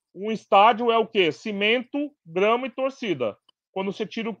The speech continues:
torcida, sobra cimento e grama. Pra mim, cimento e grama não vale nada. Então, eu acho que perde cem por cento do fator mando. Mas é, são duas opiniões divergentes.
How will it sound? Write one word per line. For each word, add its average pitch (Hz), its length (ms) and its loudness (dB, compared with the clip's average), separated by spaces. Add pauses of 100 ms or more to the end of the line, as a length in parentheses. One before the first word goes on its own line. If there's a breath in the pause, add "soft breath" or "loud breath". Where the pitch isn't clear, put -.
torcida, 214 420 -2
sobra 233 300 -2
cimento 214 420 -6
e 262 60 -4
grama. 165 400 0 (200)
Pra 196 140 2
mim, 202 160 -2
cimento 226 360 -8
e 233 40 -4
grama 214 240 -2
não 240 80 -2
vale 254 180 4
nada. 175 380 0 (380)
Então, 151 360 0
eu 185 100 2
acho 185 120 0
que 196 160 -18
perde 190 240 -4
cem 208 180 -8
por 240 140 -12
cento 214 180 -8
do 202 60 -12
fator 233 300 -6
mando. 151 340 -10 (500)
Mas 151 180 2
é, 190 200 4
são 208 160 -6
duas 175 200 -2
opiniões 208 400 -6
divergentes. 233 600 -6